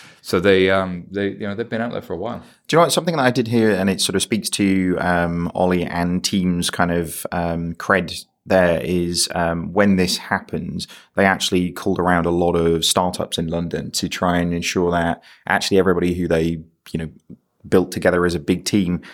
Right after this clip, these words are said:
Speaker 2: had something to go to ensure that they could live, you know, pay their mortgage, put, pay for bills, those types of things. And I think that speaks a lot to, um, like you say, the credibility of the team that they put in place.
Speaker 1: There's a,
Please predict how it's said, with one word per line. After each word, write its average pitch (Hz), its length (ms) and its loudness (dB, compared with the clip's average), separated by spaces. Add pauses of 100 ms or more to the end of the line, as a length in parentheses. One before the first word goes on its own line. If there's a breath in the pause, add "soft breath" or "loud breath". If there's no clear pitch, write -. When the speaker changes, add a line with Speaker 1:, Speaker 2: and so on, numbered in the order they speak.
Speaker 2:
had 95 300 -2
something 87 480 0
to 85 260 -2
go 90 300 2
to 85 400 -4
ensure 85 720 -2
that 87 140 -2
they 85 200 -2 (200)
could 82 200 -2 (160)
live, - 440 -2
you 90 60 -4
know, 85 120 -4
pay 95 220 0
their 90 120 2
mortgage, 87 520 0 (260 loud breath)
put, - 400 -2
pay 98 160 2
for 95 140 -4
bills, 90 340 4
those 92 180 2
types - 220 -6
of 82 80 -10
things. 80 180 -4
And 104 80 2
I 107 60 4
think 117 140 2
that 95 160 2
speaks - 280 -4
a 98 40 0
lot 90 220 0
to, 87 420 -2
um, 85 260 0 (300 soft breath)
like 85 120 -2
you - 40 -6
say, 87 140 -2
the 80 60 -4
credibility 85 540 -2
of 82 80 -4
the 85 80 0
team 87 220 -6
that 80 100 -6
they 85 80 -6
put 80 140 -4
in 82 100 -8
place. 87 220 -2
Speaker 1:
There's 120 240 2
a, 123 160 6